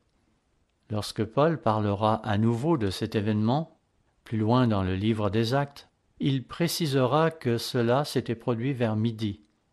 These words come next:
et que cette apparition lui semblait plus brillante que le soleil, et qu'elle répandait sa lumière depuis le ciel. Naturellement,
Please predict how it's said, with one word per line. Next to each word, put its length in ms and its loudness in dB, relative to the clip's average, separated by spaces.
et 100 2
que 140 2
cette 240 0
apparition 800 2
lui 200 0
semblait 480 2
plus 260 0
brillante 600 2
que 80 0
le 160 2
soleil, 640 0
et 120 0
qu'elle 200 2
répandait 560 2
sa 160 0
lumière 460 2
depuis 280 -2
le 140 0
ciel. 640 -2
Naturellement, 720 2